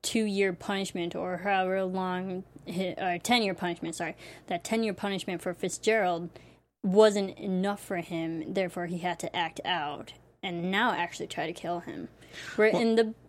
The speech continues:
Speaker 1: while he's reading, while we're reading the book, he doesn't want to kill him, he just wants justice.
Speaker 2: And it's, well, what infuriated him, too, was the fact that, um, people were buying into,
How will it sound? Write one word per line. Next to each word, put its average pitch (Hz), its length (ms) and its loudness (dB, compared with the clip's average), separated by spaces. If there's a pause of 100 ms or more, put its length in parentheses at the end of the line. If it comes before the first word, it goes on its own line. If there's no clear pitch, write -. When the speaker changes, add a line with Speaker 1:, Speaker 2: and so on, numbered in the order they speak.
(160)
Speaker 1:
while 254 460 6
he's 247 260 2
reading, 262 520 2
while 247 160 4
we're 262 120 2
reading 247 320 2
the 226 60 0
book, 240 200 0
he 233 60 -4
doesn't 220 380 2
want 202 240 4
to 185 80 -2
kill 226 300 0
him, 175 200 -2
he 185 140 -4
just 196 260 -4
wants 156 260 -8
justice. - 640 -6 (1000)
Speaker 2:
And 202 140 4
it's, 202 180 6 (260)
well, 175 340 8 (180)
what 156 220 6
infuriated 175 640 6
him, 127 160 4
too, 151 260 8
was 123 160 6
the 117 80 2
fact 131 360 6
that, 117 360 8
um, 110 240 4
people 139 280 2
were 123 100 6
buying 120 640 4
into, 117 520 2